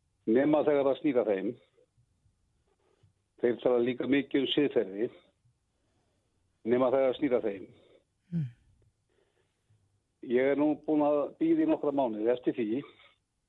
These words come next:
Speaker 1: að formaður laga- og mannréttindanefndar Evrópuráðsins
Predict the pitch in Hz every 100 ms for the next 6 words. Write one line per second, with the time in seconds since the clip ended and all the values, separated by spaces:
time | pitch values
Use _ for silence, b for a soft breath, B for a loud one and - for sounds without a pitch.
0 | _ _ _ 120 - 131 139 143 131 131
1 | 127 - 131 139 131 131 127 135 135 127
2 | 131 123 110 117 120 147 123 117 113 107
3 | 110 143